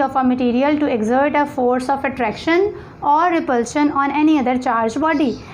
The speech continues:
यानी कि जब दो चार्ज bodies एक दूसरे के करीब आएंगी तो वो एक दूसरे के ऊपर force लगाएंगी। वो force उनकी polarity की बनिस्बत की वजह से, अ,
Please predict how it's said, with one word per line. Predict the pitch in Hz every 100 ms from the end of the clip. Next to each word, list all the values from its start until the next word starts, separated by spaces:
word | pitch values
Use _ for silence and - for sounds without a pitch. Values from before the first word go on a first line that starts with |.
| -
यानी | 277 285
कि | 311 294
जब | 277 320 359
दो | 339 349
चार्ज | 339 262 277 285
bodies | 277 262 277 294
एक | 277
दूसरे | 247 254 262
के | 254
करीब | 254 240 247
आएंगी | 226 220 226 277 302
तो | 294
वो | 254
एक | 262 214
दूसरे | 226 247
के | 247
ऊपर | 240 240 294
force | 294 277 262 269
लगाएंगी। | 262 220 220 226 285 349 - - - 247
वो | 311
force | 311 277 269 302 294 339
उनकी | 349 277 262 294
polarity | 262 254 254 277 311
की | 285 269
बनिस्बत | 247 233 226 262 269 269
की | 269
वजह | 233 233
से, | 247 285
अ, | 320